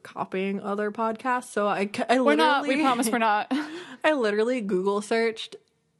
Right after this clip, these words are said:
Speaker 1: "Were there other witch trials in America?" And the first thing that came up was, like, History Channel was like, "The Forgotten Witch Trials." And I was like, "Excuse me, the what now?"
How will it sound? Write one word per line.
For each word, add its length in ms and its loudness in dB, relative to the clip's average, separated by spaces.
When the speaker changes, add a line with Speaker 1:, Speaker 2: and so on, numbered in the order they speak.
Speaker 1:
"Were 420 0
there 240 0
other 240 0
witch 240 -4
trials 600 -2
in 600 -4
America?" 640 -2
And 140 2
the 60 -2
first 280 -4
thing 140 0
that 120 -4
came 200 -4
up 180 -8
was, 180 -2
like, 180 -4
History 400 -8
Channel 340 -10
was 160 -14
like, 160 -16
"The 80 -10
Forgotten 600 -6
Witch 260 -4
Trials." 420 -14
And 100 -6
I 20 -6
was 140 -16
like, 160 -10
"Excuse 400 -2
me, 160 4
the 80 2
what 280 -2
now?" 80 0